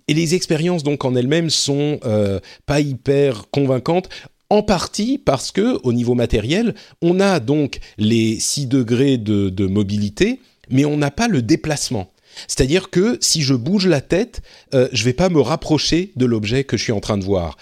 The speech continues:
Et ça, c'est, ça, ça casse vraiment l'immersion que peut provoquer la réalité virtuelle. Euh, pareil avec la petite manette, on en parlait quand on, on, quand il est sorti, mais la manette, on peut la déplacer dans tous les sens,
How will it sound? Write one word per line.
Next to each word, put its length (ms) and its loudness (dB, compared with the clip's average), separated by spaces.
Et 120 4
ça, 420 -2
c'est, 540 2
ça, 220 0
ça 180 0
casse 460 -2
vraiment 340 0
l'immersion 640 0
que 120 0
peut 220 0
provoquer 680 0
la 100 4
réalité 420 0
virtuelle. 480 -2
Euh, 80 -2
pareil 380 2
avec 200 0
la 80 0
petite 220 -6
manette, 320 0
on 80 0
en 80 0
parlait 420 0
quand 300 -6
on, 320 -4
on, 240 -6
quand 240 -2
il 100 0
est 60 0
sorti, 360 -2
mais 200 2
la 140 0
manette, 440 0
on 140 2
peut 160 2
la 140 4
déplacer 440 -2
dans 140 -2
tous 160 -10
les 80 -4
sens, 400 -6